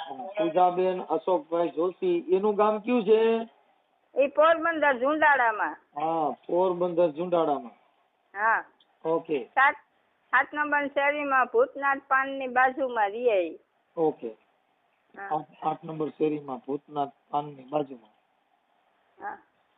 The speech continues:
Speaker 1: હાલો માળી, હવે તમે મને, અ, એના નંબર WhatsApp-માં નાખી દો એટલે બીજા ફોન ન કરે.
Speaker 2: એટલે મારે પાસે સાદો મોબાઈલ છે, એમને મોંએ કહું તો હાલે હે?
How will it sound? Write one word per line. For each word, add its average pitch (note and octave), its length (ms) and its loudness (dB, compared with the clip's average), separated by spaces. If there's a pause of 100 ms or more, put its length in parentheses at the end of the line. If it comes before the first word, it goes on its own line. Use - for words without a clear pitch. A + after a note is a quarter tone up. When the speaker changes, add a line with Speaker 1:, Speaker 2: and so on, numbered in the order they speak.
(320)
Speaker 1:
હાલો F#3+ 240 4
માળી, G#3+ 300 6
હવે G3+ 180 6
તમે G#3 260 2
મને, G#3 540 2
અ, F#3+ 300 -4
એના G3+ 280 2
નંબર G3 340 2
WhatsApp-માં G3+ 640 4
નાખી A#3 240 2
દો A#3 140 6
એટલે G#3 140 4
બીજા G3 260 2
ફોન F#3+ 300 2
ન D3+ 100 2
કરે. C#3+ 180 0 (1300)
Speaker 2:
એટલે C#4 520 -4
મારે C#4+ 300 2
પાસે D4 380 2
સાદો D4 320 2
મોબાઈલ D#4 440 0
છે, E4 120 -6
એમને D4+ 260 -2
મોંએ C#4+ 440 0
કહું D#4 300 2
તો D#4 100 0
હાલે D#4 300 2
હે? D#4+ 160 -4